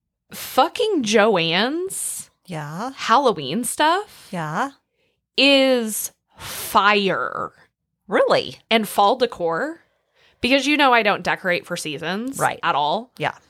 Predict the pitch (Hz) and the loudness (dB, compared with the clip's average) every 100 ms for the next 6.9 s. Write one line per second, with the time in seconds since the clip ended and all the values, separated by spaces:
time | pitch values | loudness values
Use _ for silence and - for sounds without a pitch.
0 | _ _ - 226 220 233 220 - 202 185 | _ _ 2 4 4 2 0 -2 -2 -2
1 | 165 98 - _ - 180 180 277 - 392 | -4 -8 -12 _ -14 -4 2 2 2 -2
2 | 294 233 214 202 190 185 175 175 - - | 0 -2 -2 -6 -2 2 2 0 -6 -10
3 | - _ - - 202 185 156 175 208 226 | -12 _ -2 4 4 4 0 -4 0 0
4 | 240 - 269 269 285 - - 202 - 427 | 0 0 2 2 0 -6 -2 0 0 0
5 | 277 247 202 - 269 269 247 220 - - | 0 0 -2 -4 -4 0 -2 -2 -4 0
6 | 185 190 - 160 165 247 - - | 0 0 0 0 0 -2 -4 -20